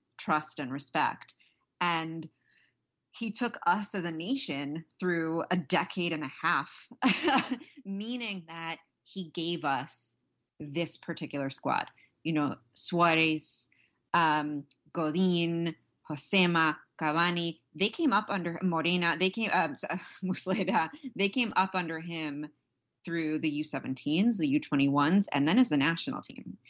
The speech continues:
So this style of play and these players were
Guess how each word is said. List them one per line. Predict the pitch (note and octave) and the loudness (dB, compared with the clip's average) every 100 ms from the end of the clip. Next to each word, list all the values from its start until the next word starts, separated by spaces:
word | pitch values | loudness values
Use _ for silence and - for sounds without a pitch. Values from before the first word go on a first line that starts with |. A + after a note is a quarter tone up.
| - - | -20 -4
So | - F3 | 2 2
this | D#3+ F#3 B3+ - | 4 2 2 0
style | - - D#3+ D#3 G#3 G3 | -12 -6 0 0 0 0
of | D3+ - | -2 -8
play | - D#3+ F#3 A3 C#4 - | -10 -6 -2 0 0 -2
and | E3+ E3 D#3 | -4 -4 -2
these | F3 G3+ - | 0 0 -2
players | - D3 E3+ B3 D4+ D#4 - - _ _ - | -2 0 2 2 2 0 -4 -18 _ _ -6
were | E3 | -6